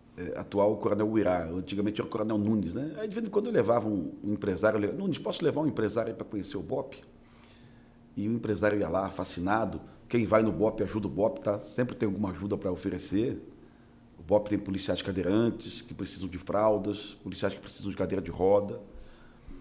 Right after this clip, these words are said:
Então nós montamos lá um time de, de amigos do bop. E esses empresários fazem parte desses times de a-, de, de amigos do bop, né? Quando um empresário chega no bop, às vezes um,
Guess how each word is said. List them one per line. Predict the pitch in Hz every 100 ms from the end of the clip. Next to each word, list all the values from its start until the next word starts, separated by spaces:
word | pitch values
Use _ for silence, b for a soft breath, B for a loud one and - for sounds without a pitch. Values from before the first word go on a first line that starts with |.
| B -
Então | 127 156
nós | 151
montamos | 160 120 131 123
lá | 135
um | 123
time | - - 139 117
de, | 95 104 98 87 - - -
de | 101
amigos | 95 98 101
do | 107
bop. | 82 - - - B B B B B -
E | 277 285 285 -
esses | 185 -
empresários | 175 - 143 131 135 -
fazem | 160
parte | 143 123 -
desses | 135 - -
times | 117 117
de | 160
a-, | 147
de, | 101 113 95
de | 95
amigos | 82 87 98 98
do |
bop, | 101 73 - -
né? | 143 170 - - -
Quando | 269 285
um |
empresário | 262 190 143 131
chega | - 123
no | 127
bop, | 92 - 127
às | 98
vezes | 127 127 127
um, | 110 85